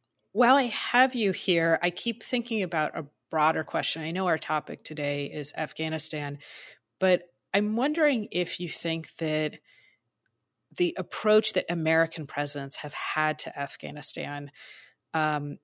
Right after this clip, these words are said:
and maybe focusing on the Obama administration for a minute, was it an aberration? Do you feel that otherwise with respect to the Obama administration, let's just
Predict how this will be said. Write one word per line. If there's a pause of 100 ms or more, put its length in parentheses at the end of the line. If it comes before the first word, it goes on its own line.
and
maybe
focusing
on
the
Obama
administration
for
a
minute, (840)
was
it (120)
an (160)
aberration?
Do
you
feel
that (180)
otherwise
with
respect
to
the
Obama
administration,
let's
just